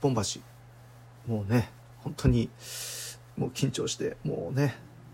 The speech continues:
これ卒検本当大丈夫かなってなったら、もう、あの、開き直って、えー、あ、タイム減点されてもいいから、ね、あの、八秒、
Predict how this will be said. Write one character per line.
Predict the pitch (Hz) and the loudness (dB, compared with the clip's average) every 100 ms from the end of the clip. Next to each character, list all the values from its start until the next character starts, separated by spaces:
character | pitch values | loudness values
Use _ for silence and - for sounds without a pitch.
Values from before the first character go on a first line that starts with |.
| - - | -10 -4
こ | |
れ | 131 | -2
卒 | - 151 - | -2 -4 -2
検 | - | -2
本 | 143 | 0
当 | - | 0
大 | - - | 0 0
丈 | - | -2
夫 | - | 0
か | 135 | 0
な | 147 | -2
っ | |
て | - 123 | -2 0
な | 120 | 2
っ | 170 | 2
た | - 101 | -2 0
ら、 | 107 95 | 0 0
も | 127 190 131 - - - | 2 4 2 0 -12 -10
う、 | 113 | -4
あ | |
の、 | 104 | 4
開 | 135 165 | 6 6
き | 214 | 4
直 | 254 | 2
っ | |
て、 | - - 98 85 - - | 0 2 2 0 -10 -8
え | 107 104 101 - | -4 -2 -4 -6
ー、 | - | -6
あ、 | 104 - - - - - - - - - - - | -6 -6 -6 -4 -4 -4 -6 -8 -12 -16 -16 0
タ | 139 | 4
イ | |
ム | 156 | 6
減 | 175 202 | 6 6
点 | 110 | 4
さ | 90 135 | 4 4
れ | 170 | 4
て | 196 | 2
も | 113 | 2
い | 110 | 0
い | 160 | 0
か | - | 0
ら、 | 90 - - - | -2 -8 -10 0
ね、 | 131 104 - - | 0 0 -6 -12
あ | - | -6
の、 | 95 | -6
八 | 90 113 127 | -4 -4 0
秒、 | 147 139 | 2 2